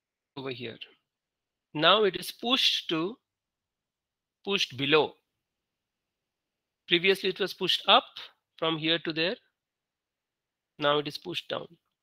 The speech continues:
Okay, so if you are pushing it down, what is the voltage which you will apply?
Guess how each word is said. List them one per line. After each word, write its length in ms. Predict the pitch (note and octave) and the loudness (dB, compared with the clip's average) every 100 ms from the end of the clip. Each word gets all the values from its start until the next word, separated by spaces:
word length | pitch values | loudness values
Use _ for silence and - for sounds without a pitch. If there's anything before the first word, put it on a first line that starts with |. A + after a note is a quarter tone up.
| _ _ _ _ _ _ _ _ | _ _ _ _ _ _ _ _
Okay, 160 | - G4 _ _ _ | -14 -14 _ _ _
so 200 | - F#3+ - | -4 -2 2
if 180 | A3+ - | 0 2
you 120 | C#4 | 2
are 100 | C4+ | 2
pushing 360 | G#3 G3 A#3 A3 | 0 -2 0 0
it 140 | E3+ | 2
down, 420 | D#3+ C#3+ D#3 A#3 C#4+ | 4 4 2 -4 -4
what 200 | F#3 A#3 | -2 0
is 100 | B3+ | 0
the 80 | A#3 | 2
voltage 360 | G#3 G#3 A#3 | 2 2 -2
which 140 | G#3+ A3 | -4 -2
you 60 | |
will 120 | A3+ | 0
apply? 420 | G#3 G3+ G3+ G3+ | 0 0 0 0